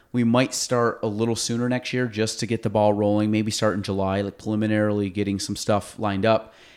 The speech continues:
and then really focusing on the donation aspect for about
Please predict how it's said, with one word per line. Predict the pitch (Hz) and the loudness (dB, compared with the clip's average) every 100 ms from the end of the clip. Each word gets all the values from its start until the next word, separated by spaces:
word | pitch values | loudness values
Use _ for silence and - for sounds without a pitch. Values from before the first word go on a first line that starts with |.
| _ | _
and | 113 113 | -4 0
then | 110 107 | 2 2
really | 113 117 | 2 0
focusing | 113 117 104 - 107 | 0 -2 -2 -4 -2
on | 101 101 | -2 -2
the | |
donation | 95 104 101 104 - | 0 0 0 -2 -2
aspect | 98 87 - 95 - | -4 -4 -6 -6 -6
for | |
about | 95 85 80 | -6 -6 -6